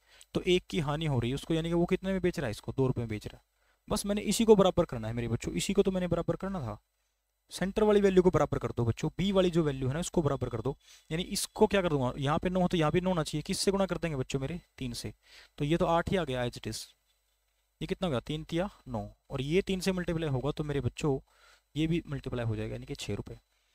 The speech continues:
इसका मतलब मुझे finally ये पता चल गया, ए को वस्तु कितने रुपए की मिली है बच्चों? आठ रुपये की।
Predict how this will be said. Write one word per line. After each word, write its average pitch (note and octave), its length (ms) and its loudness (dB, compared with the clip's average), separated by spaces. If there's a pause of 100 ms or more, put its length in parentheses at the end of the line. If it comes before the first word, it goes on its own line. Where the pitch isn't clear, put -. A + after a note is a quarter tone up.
(160)
इसका G3+ 260 0
मतलब D#3+ 240 -2
मुझे D#3+ 160 2
finally E3 340 -2
ये E3 100 -2
पता C3+ 180 -4
चल G#2 160 -8
गया, B2 220 -6 (640)
ए F3 160 6
को G#3+ 220 8
वस्तु G3 200 2
कितने G3+ 240 -2
रुपए G3 180 0
की G3 80 -6
मिली F#3 200 -2
है F#3 80 2
बच्चों? F#3+ 260 0 (1400)
आठ B2+ 180 -2
रुपये - 180 -6
की। - 100 -20